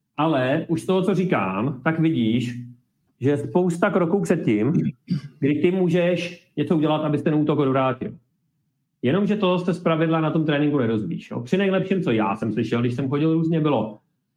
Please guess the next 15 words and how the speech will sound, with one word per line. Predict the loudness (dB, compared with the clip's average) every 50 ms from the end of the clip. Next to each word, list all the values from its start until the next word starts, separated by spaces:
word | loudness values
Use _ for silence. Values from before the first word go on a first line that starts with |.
| _ _ _ _ 2
„No, | 2 2
zkusíte | 2 0 -2 0 0 2 2 2
to | 2 2 0
ukecat | 2 2 2 2 2 2 2 2 0 2
a | 0
když | 0 2 0
to | 0
nejde, | 2 2 2 2 2 0 0
tak | 0 -2 -4 _ _ _ _ _
teda | 0 2 2 2 2
jdete | 2 0 0 2 0
na | 0 2
ty | 0 -2
fyzické | -2 -2 -2 -4 -4 -2 -2 -4
věci.“ | -4 -4 -8 -16 -20